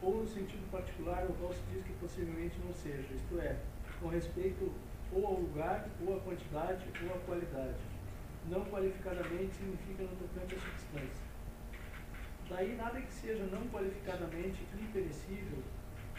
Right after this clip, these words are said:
é não qualificadamente potencial. Ainda que não haja razão por que não devesse ser potencial em algum aspecto particular,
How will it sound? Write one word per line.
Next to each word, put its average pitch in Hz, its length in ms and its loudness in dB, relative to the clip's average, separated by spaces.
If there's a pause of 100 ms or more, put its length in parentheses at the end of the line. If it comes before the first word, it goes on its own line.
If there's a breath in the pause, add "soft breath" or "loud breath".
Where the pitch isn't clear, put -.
(120)
é 185 180 0
não 220 180 0
qualificadamente 196 800 0
potencial. 147 580 -2 (2500)
Ainda 220 320 0
que 233 140 -4
não 196 280 2
haja 208 280 0
razão 185 440 2
por 185 120 0
que - 140 -2
não 190 180 4
devesse 175 400 2
ser 185 260 -4
potencial 165 540 -2
em 175 80 2
algum 175 260 0
aspecto - 340 -4 (140)
particular, 175 560 -2